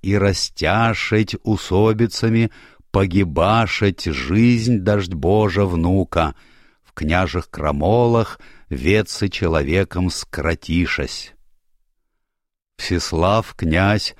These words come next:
людям судяше, князем грады рядяше,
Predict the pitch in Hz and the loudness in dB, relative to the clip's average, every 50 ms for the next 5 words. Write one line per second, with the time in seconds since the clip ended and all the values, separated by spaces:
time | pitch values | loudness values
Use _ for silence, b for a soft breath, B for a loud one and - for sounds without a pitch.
0 | b b b b b - 71 78 95 98 95 87 92 87 82 - - - 76 69 | b b b b b -2 0 2 2 2 2 2 0 -2 -2 -2 -4 -4 -4 -2
1 | 65 73 80 98 107 117 110 - - 123 120 120 B B B B B B - - | 0 0 2 2 2 2 0 0 0 0 0 0 B B B B B B -6 -2
2 | 82 90 98 110 110 92 - 98 95 92 82 76 87 78 85 92 95 98 90 78 | 0 2 2 2 2 2 2 2 2 2 2 0 0 2 2 2 2 2 0 0
3 | 87 85 78 82 78 73 65 69 78 92 110 120 120 117 - - - 120 123 117 | 0 0 2 2 0 0 0 0 2 2 4 2 2 0 0 0 2 2 2 2